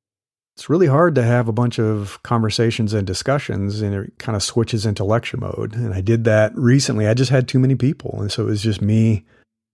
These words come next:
talking and them listening, and I'm not sure people want that. So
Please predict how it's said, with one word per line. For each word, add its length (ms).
talking 480
and 120
them 200
listening, 420
and 100
I'm 80
not 160
sure 160
people 220
want 220
that. 340
So 400